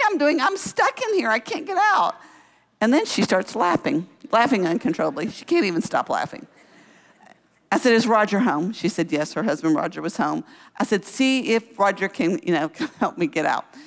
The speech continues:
So she said, "Well, hey, I'm gonna send Caroline in. I told her to stay in the car just in case you were murdered and it was a crime scene. I didn't want her scarred for life." "Thanks a lot." So she sends little four-year-old Caroline in, and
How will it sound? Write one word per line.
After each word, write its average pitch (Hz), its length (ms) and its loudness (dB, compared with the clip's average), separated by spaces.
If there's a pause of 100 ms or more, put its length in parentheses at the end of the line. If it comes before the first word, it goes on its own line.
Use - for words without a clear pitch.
(280)
So - 160 0
she 233 140 4
said, 202 160 2
"Well, 190 120 2
hey, 247 260 2
I'm - 100 -2
gonna 233 160 2
send 262 240 0
Caroline 180 520 0
in. 143 200 -6 (100)
I 180 80 -2
told 240 360 -2
her 277 100 0
to 247 80 0
stay 208 260 0
in 202 100 2
the 196 80 0
car 160 540 0
just 208 240 0
in 226 100 2
case - 320 -2
you 185 120 -2
were 165 120 0
murdered 190 400 2
and 165 140 -2
it 147 80 -2
was 156 140 -12
a - 40 -14
crime 180 320 0
scene. 202 360 -2 (580)
I 226 140 4
didn't 262 340 4
want 247 200 4
her 233 120 4
scarred 220 420 0
for 196 120 -4
life." 185 520 0 (640)
"Thanks 294 600 2
a 269 60 2
lot." 160 380 2 (200)
So 190 360 0 (260)
she - 200 2
sends 269 300 4
little 247 160 4
four-year-old 208 560 0
Caroline 180 500 0
in, 170 300 0
and 156 220 -8